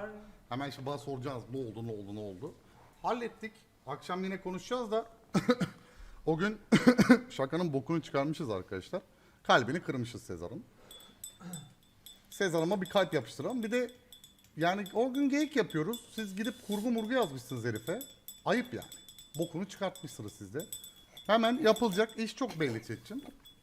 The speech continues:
Yani orada geyiğine öyle bir şey diyoruz. Siz bokunu çıkartıyorsunuz. Nerede? Hemen buraya giriyorsunuz. Çetçim, hemen buraya gidiyorsunuz. Chat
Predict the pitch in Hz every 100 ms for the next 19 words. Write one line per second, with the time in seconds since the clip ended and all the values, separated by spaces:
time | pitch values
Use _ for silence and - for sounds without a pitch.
0 | - 110 - 208 294 285 - 208 269 285
1 | 226 285 320 - - - 226 277 294 262
2 | 302 269 180 214 - 254 208 240 262 254
3 | - 254 240 233 185 127 120 - - -
4 | - - 190 233 160 190 - - - -
5 | - - 247 285 277 277 277 247 269 262
6 | 196 190 - - - - - - _ _
7 | - _ _ _ - - - - - 233
8 | - 185 240 - 254 247 240 226 233 226
9 | 220 208 - 127 190 - - - - -
10 | - 240